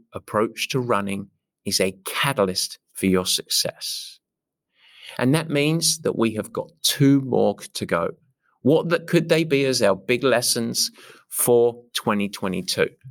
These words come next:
With two to go, number six, here it is. There is great value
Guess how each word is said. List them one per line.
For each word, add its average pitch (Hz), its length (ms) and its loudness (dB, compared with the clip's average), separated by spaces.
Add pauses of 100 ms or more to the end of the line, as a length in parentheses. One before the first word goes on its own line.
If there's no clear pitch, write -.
(1040)
With - 120 -4
two 160 200 6
to 165 80 6
go, 160 300 4
number 131 480 0
six, - 920 0 (320)
here 135 320 4
it 120 100 2
is. - 440 -4 (920)
There 117 280 2
is 98 160 -2
great 107 600 0
value 135 640 -2